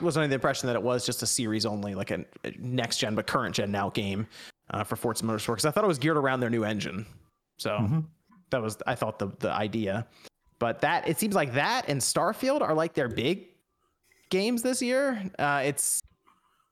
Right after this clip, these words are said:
Speaker 1: I mean, I kn-, I know that their stuff is still a little bit out. Like, twenty twenty-three seems to be the year that they're really targeting, but, like,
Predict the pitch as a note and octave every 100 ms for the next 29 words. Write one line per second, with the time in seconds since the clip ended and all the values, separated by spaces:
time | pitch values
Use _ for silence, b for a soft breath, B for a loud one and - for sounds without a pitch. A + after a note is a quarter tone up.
0 | _ - D#3+ F3+ E3 E3+ C#3+ F3+ F3+ E3+
1 | D#3+ D3 C#3+ C#3+ C3+ - C#3 C3+ C3 -
2 | C3+ A#2+ A2+ - B2+ G#2+ G#2+ A#2+ G#2+ G#2+
3 | G#2 - G#2+ - - D#3 C3+ C3+ B2 B2
4 | B2+ A2+ - E3 C#3+ C#3 B2+ B2 B2 A#2+
5 | A2+ A2 G2+ - D3 B2 D3 D3+ C#3+ A#2
6 | A2+ A2+ A2 -